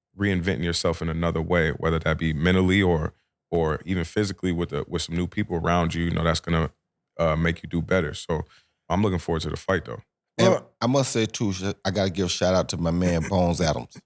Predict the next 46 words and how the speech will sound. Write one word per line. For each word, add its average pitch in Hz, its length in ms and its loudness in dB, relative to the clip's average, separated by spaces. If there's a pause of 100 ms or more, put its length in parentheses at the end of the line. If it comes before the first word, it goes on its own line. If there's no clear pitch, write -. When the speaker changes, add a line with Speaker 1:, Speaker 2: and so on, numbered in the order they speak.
(120)
Speaker 2:
because 76 400 -2
Bones 95 380 0
Adams 95 300 4
is - 60 -12
a 71 40 -10
good 87 220 -4
trainer, 87 500 2
a - 140 -16
good 82 200 -2
guy, 87 260 2
but - 240 -8
Bones 92 300 2
Adams 90 280 2
has 80 260 -2
sense - 300 -2
enough 78 160 -6
to 73 80 -10
look 87 180 -4
at 71 100 -2
Newman 92 300 2
and 80 100 2
say, 78 140 -2
"You 73 100 2
know 82 140 4
what? 92 340 2 (480)
I - 60 -4
got 135 220 -4
him 131 100 -10
as - 100 -10
far 90 240 -2
as 80 80 -2
I 82 100 -4
can 76 160 -10
get 92 200 -2
him. 92 180 -6 (560)
If 73 140 -10
you 85 100 -6
gonna 92 260 -2
ever, 90 260 -2 (180)
if 90 420 -4 (100)
anybody 101 380 0
can 82 200 -10
get 95 200 -2
the, 73 100 -8 (300)
the 117 60 -18
best 98 400 -2